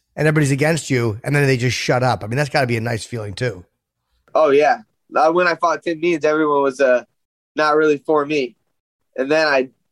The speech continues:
Speaker 2: douche caught him, and then it just went, it sounded like pins. You can hear pins. I was like, "Yeah, boy." And when I fought
Speaker 1: <laughs>
Speaker 2: Alex Morono, 'cause I fought him in Texas on my second, uh, my second fight in the U F C.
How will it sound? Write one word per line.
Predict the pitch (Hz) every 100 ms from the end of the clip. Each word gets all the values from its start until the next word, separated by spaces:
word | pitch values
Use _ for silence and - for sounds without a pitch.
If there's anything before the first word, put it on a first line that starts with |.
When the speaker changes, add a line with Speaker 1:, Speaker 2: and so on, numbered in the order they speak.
| _
Speaker 2:
douche | 269 302 302 269 180 - - -
caught | 160 165
him, | 175
and | 160 151
then | 147
it | 147
just | 151
went, | 147 135 127
it | -
sounded | 156 147
like | 135 -
pins. | 160 151 131 127
You | 147
can | 147
hear | 147
pins. | - 139 127 117 - _ _ _ _ _ _ -
I | 139
was | 143 135
like, | 123 113
"Yeah, | 131 143 160 175 175 180 180 175
boy." | 175 196 214 196 190 -
And | 165 170 156
when | 170 160
I | 156
fought | 165 156 143
Speaker 1:
<laughs> |
Speaker 2:
Alex | 156 156 -
Morono, | 147 165 156 131 123 _ _ _ _ -
'cause | 165
I | 156
fought | 185 175 170
him | 175
in | 151 180 160
Texas | 151 135 - 123 123 - _ -
on | 143
my | 139
second, | 131 165 151 151 139
uh, | 131 127 - _ _ _ _
my | 147
second | 143 180 151 151
fight | 143 123 - _ _ _ _ _ _ _ _ _ _ _ _ -
in | 170
the | 170
U | 156 135
F |
C. | - 131 120